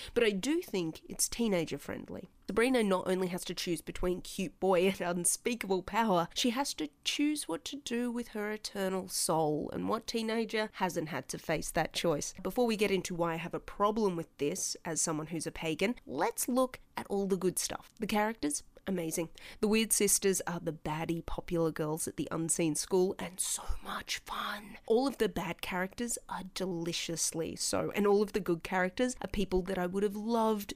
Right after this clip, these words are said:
to have actually hung out with at school. Sabrina and her friends are the basic Scooby Gang configuration of Buffy, but they're unpopular for reasons that actually exist.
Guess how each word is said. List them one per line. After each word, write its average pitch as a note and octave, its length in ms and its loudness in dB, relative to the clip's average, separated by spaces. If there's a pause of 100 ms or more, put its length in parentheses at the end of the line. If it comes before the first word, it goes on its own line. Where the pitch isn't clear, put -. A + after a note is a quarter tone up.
(120)
to - 100 -4
have A3+ 180 -2
actually G3+ 480 2
hung F#3+ 220 2
out F#3 220 0
with F#3+ 160 0
at F#3 140 2
school. F3+ 640 4
Sabrina C4 500 4
and F#3+ 160 0
her F#3 140 4
friends E3+ 320 0
are G3 80 2
the F#3+ 140 2
basic F#3+ 400 0
Scooby F#3 400 -2
Gang E3 240 0
configuration D#3+ 840 -2
of - 160 -6
Buffy, - 440 -4
but C4+ 280 2
they're G#3 160 4
unpopular F#3 580 -2
for F#3+ 160 -8
reasons F3 460 0
that - 200 -6
actually G#3 560 0
exist. - 640 -8